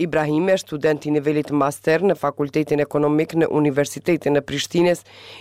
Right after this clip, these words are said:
i cili tashmë ka investuar në monedhat elektronike, pasi shpreson se do të fitojë. Florenti pretendon se në të ardhmen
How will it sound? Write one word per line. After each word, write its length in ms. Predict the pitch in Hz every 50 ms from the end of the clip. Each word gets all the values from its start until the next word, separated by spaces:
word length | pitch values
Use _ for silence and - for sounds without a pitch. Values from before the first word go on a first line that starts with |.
| - -
i 60 | 185 185
cili 260 | - - 233 226 220
tashmë 400 | - - 226 233 - 214 202 196
ka 160 | - - 190
investuar 720 | 180 180 185 170 170 180 180 - - - 262 240 185 156
në 160 | 147 151 151 147
monedhat 480 | 147 147 151 151 151 143 147 139 -
elektronike, 680 | 143 143 143 - - 143 147 151 156 165 170 - 214 220 214 - - - - _ _
pasi 320 | - 160 160 - - 160
shpreson 560 | - - - 226 240 - - - 175 175 170 -
se 200 | - - - 196
do 140 | 180 156 151 -
të 140 | - 127 -
fitojë. 480 | - 143 - - 160 151 143 143 143 143 - _ _ _ _ _
Florenti 560 | - 156 170 165 160 151 151 151 - 214 214
pretendon 640 | 208 - - 165 - - 151 147 139 156 160 170 170
se 160 | - 170 156
në 80 | 143 -
të 140 | 151 147
ardhmen 340 | 147 151 151 156 180 185 190